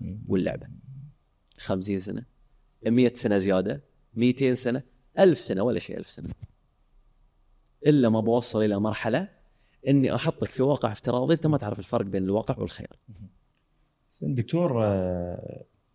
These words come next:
Speaker 1: يعني أنا ما بكون سلبي وايد، ولكن هالنظرة موجودة. إن إحنا اليوم في الدول العربية، تحديدا الخليج، إحنا نعتبر شعوب اتكالية. يعني مو-، هالنظرة موجودة فعلا، شعوب اتكالية.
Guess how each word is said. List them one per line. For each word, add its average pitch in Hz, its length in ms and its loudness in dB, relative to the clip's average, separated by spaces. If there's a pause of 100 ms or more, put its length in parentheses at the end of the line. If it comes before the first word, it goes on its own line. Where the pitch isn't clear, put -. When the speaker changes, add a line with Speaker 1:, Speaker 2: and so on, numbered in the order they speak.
(480)
Speaker 1:
يعني 104 140 -4
أنا 120 100 2
ما 139 100 6
بكون 120 540 4 (140)
سلبي 101 380 2
وايد، 107 240 2
ولكن 131 320 2
هالنظرة 117 360 2
موجودة. 92 540 -2 (1040)
إن 110 100 4
إحنا 175 160 4
اليوم 175 160 8
في 113 60 0
الدول 123 260 6
العربية، 98 380 4
تحديدا 147 400 -2
الخليج، 110 440 0
إحنا 220 160 0
نعتبر 160 560 0
شعوب 110 540 2
اتكالية. 87 680 -2 (1200)
يعني 185 140 -2
مو-، - 200 2
هالنظرة 160 320 4
موجودة 113 580 2 (420)
فعلا، 131 380 0 (640)
شعوب 160 380 0
اتكالية. 123 540 0